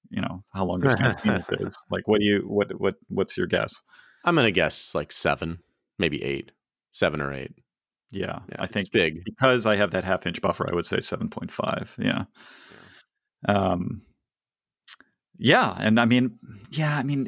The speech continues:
Speaker 1: you can, yeah, he's already a little bit soft because of these, this, like, first spurt and a half.
Speaker 2: Her ability, though, to take the sort of, um, sort of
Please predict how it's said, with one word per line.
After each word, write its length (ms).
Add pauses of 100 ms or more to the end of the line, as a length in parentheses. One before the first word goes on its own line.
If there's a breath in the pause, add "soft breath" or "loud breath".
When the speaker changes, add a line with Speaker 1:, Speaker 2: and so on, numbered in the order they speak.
Speaker 1:
you 100
can, 180
yeah, 280 (200)
he's 180
already 440
a 80
little 220
bit 120
soft 600 (800)
because 380
of 160
these, 300
this, 200
like, 160
first 380
spurt 340
and 80
a 40
half. 520 (460 soft breath)
Speaker 2:
Her 180
ability, 560
though, 300
to 440 (200)
take 340
the 100
sort 220
of, 380
um, 500 (1300)
sort 200
of 100